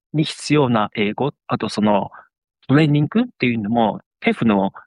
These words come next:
その、エーエムイーピーコースで、本当に勉強になりました。で、実際私の現職のその面接の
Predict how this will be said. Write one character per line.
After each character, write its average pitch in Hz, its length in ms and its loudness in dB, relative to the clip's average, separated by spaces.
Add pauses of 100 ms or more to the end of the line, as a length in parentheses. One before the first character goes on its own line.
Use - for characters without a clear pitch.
そ 101 60 -2
の、 98 220 2
エ 131 60 4
ー 135 80 4
エ 127 80 2
ム 127 100 0
イ 117 120 0
ー - 40 -2
ピ 120 120 -2
ー - 40 0
コ 135 200 0
ー - 20 2
ス 98 240 -8
で、 110 280 2 (560)
本 196 120 2 (340)
当 208 100 2
に 190 320 4 (120)
勉 135 160 2
強 135 160 2
に 117 60 0
な 107 100 0
り 98 80 -4
ま 98 140 -4
し - 60 -6
た。 90 180 -4 (260)
で、 135 80 0
実 - 240 -2
際 175 180 2
私 147 840 -2
の 139 140 0
現 156 280 0
職 127 340 -2
の 98 120 -6
そ 107 100 -6
の 104 60 0
面 113 200 4
接 123 280 -2
の 113 60 0